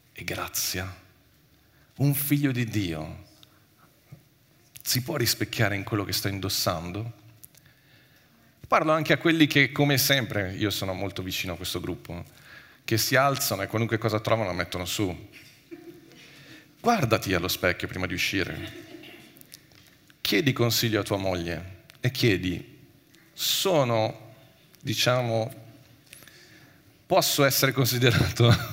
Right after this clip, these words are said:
<laughs> mi sta conferendo onore e grazia?" La cosa che mi piace è che qui sottolinea, dice, "Devi, non possono fa-, non è chi-, non tutti lo possono fare, non tutti sono capaci di fare questi vestiti." Dice, "Parlerei a tutte le persone abili che ho ripieno di spirito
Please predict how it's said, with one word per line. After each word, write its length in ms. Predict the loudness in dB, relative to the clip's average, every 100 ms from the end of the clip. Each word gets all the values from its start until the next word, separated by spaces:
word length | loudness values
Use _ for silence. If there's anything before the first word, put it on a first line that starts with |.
| -12
<laughs> 400 | -16 -12 -12 -10
mi 160 | 2 4
sta 280 | 4 2 2
conferendo 800 | 2 2 2 2 2 0 2 4
onore 260 | 4 2
e 40 | 2
grazia?" 640 | 2 0 -2 -6 -6 -6 -12 -20 -18 -14 -12 -4
La 100 | 0
cosa 200 | 2 2
che 80 |
mi 100 | 0
piace 300 | 2 0 0
è 20 | -2
che 480 | 2 0 0 -14 -20 -20 -4
qui 120 | -2
sottolinea, 600 | 0 -2 -2 -2 0 -2
dice, 480 | -4 -4 -2 -2 -2 -10 -20 _ -4
"Devi, 400 | 0 2 2 0
non 180 | -2
possono 380 | -2 -2 -2 -6
fa-, 120 | -6
non 200 | -2 2
è 60 | 2
chi-, 200 | 0 -2
non 320 | 2 2 2
tutti 260 | -2 -4 -2
lo 120 | -4
possono 320 | -4 -6 -8
fare, 280 | -2 -2 0
non 160 | -2 -2
tutti 220 | -2 -2
sono 260 | -2 -2
capaci 380 | -2 -2 -2 -6
di 60 | -2
fare 180 | -2 0
questi 280 | -2 -4
vestiti." 600 | -2 -4 -2 -6 -4 -8
Dice, 420 | -2 -2 0 0 -2 -10 -12 -12 -12 -14 -16 -18 -20 -20 _ _ _ _ _ 0
"Parlerei 420 | 0 2 4 4
a 60 |
tutte 260 | 2 -2 0
le 100 | 0
persone 440 | 0 0 0 2
abili 500 | 4 2 2 0 -2
che 180 | -2 2
ho 60 | 2
ripieno 460 | 2 0 0 0
di 140 | -2 0
spirito 880 | -2 0 0 0 -2 -2 -4 -6